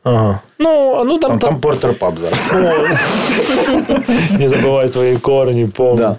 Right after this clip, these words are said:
Speaker 2: Ну, дивись, я, я, е, трохи нас, е, зупиню, ми, ми кльово розігналися. Я хочу просто звернути увагу і п-,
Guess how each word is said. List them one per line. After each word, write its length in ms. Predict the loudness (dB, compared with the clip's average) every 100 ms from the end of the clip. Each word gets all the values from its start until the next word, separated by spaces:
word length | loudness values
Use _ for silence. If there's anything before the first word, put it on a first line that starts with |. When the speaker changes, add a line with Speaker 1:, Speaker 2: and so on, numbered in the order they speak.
| -4
Speaker 2:
Ну, 160 | -2 -2 -4
дивись, 520 | -4 -4 -2 0 2 2
я, 140 | 2
я, 540 | 2 2 2 2 2 0
е, 40 |
трохи 500 | 0 0 2 0 2
нас, 420 | 2 2 0 0
е, 200 | 2 2
зупиню, 420 | 2 0 2 2
ми, 140 | 2 -2 -2
ми 120 | -2 0
кльово 320 | 2 2 2
розігналися. 760 | 2 2 2 2 0 0 2
Я 160 | 2 2
хочу 260 | 0 -2 0
просто 380 | -2 0 0 0
звернути 480 | 2 2 2 2
увагу 480 | 2 2 2 2 2
і 340 | 4 4 2
п-, 120 | 0